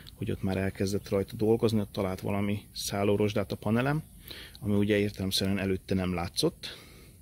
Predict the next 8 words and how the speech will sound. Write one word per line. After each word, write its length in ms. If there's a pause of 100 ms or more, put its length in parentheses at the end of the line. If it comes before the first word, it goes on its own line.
(540)
Tehát 200
ahogy 160
mondtam, 460 (220)
itt 240
igazából 600 (220)
lehet 300
egy 180 (140)
kesztyűvel 760